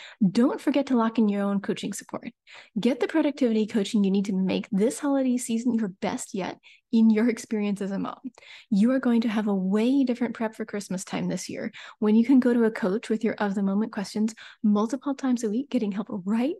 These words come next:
then and there so you don't have to stay in this holiday frazzle zone one minute longer. Put yourself first this December and gift your family <laughs> and your business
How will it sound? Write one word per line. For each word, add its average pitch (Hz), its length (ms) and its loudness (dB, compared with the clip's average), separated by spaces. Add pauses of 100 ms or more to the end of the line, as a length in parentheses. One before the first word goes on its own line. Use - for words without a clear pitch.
then 240 160 2
and 220 140 2
there 208 240 -4 (260)
so - 220 -2
you 202 200 2
don't 240 280 0
have 240 160 -4
to 226 80 -4
stay 214 200 -6
in 202 80 -4
this 190 140 -6
holiday 196 380 -4
frazzle 202 360 -6
zone 247 300 -4
one 220 440 0
minute 196 300 0
longer. 165 340 -8 (640)
Put - 180 -6
yourself 262 480 0
first - 360 -6
this 226 140 0
December 247 540 -2 (340)
and 220 140 4
gift 302 260 0
your 339 80 0
family 220 640 0
<laughs> - 20 -8
and 185 260 -2
your 202 100 0
business 202 440 -4